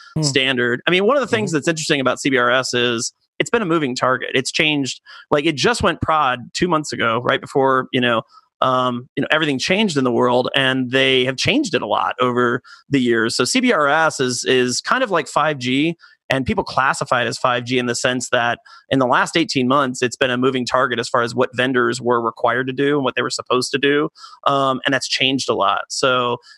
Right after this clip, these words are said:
Speaker 2: you know, you'll find if, if you're having a hard time finding everything laid out exactly in C B R S to, to fully understand it, it's because it's been very, very, uh, it's been changed a lot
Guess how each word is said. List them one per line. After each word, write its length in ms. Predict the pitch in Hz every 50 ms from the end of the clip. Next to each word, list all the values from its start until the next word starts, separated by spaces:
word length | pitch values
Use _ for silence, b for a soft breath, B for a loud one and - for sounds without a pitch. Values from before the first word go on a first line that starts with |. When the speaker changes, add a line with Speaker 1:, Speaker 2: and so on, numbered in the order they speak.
| B
Speaker 2:
you 100 | B 139
know, 100 | 135 127
you'll 180 | 127 131 143 139
find 720 | - - 170 165 170 175 175 170 165 160 151 143 135 135 - - -
if, 200 | 165 151 135 - -
if 160 | - 123 -
you're 120 | 143 139 143
having 200 | 180 180 180 156
a 60 | 135
hard 200 | 139 147 151 143
time 220 | - 151 147 139
finding 540 | - - 120 120 139 143 147 151 151 151 147 - b b b b _ -
everything 540 | 131 143 151 165 165 147 - 160 151 143 135
laid 180 | 143 143 127
out 220 | 131 131 143 147 143
exactly 520 | 135 135 - 127 113 117 - - 160 147
in 120 | 139 131
C 100 | - 143
B 140 | 135 135 131
R 140 | 120 120 120
S 300 | 117 135 151 - - -
to, 360 | - - 135 123 120 117 - 104 - B B B B _ -
to 100 | 151 139
fully 360 | - - 190 185 190 196 196
understand 520 | 180 180 165 156 - - 139 135 147 165
it, 80 | 175 156
it's 180 | 143 135 - -
because 420 | 151 135 - 147 143 139 135 127
it's 180 | 131 120 - -
been 260 | 147 139 131 127 117
very, 280 | 131 131 135 135 135 131
very, 460 | 120 127 127 127 127 123 123 123 127
uh, 260 | - 120 117 117 120
it's 120 | - - -
been 100 | 240 202
changed 320 | - 220 196 185 151 -
a 60 | -
lot 240 | - 110 98 95